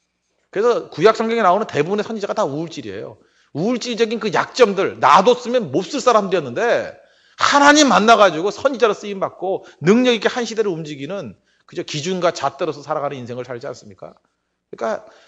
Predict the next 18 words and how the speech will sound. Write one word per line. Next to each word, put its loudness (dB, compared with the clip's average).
우울질은 -4
하나님 -6
만나면 -8
탁월한 2
사람으로 0
변화가 -4
된다는 -12
것입니다. -20
이 -8
우울질의 2
약점은 0
뭐냐면 -4
과민한 4
반응을 0
보여요. -12
그 -16
설교를 2
들으면 -6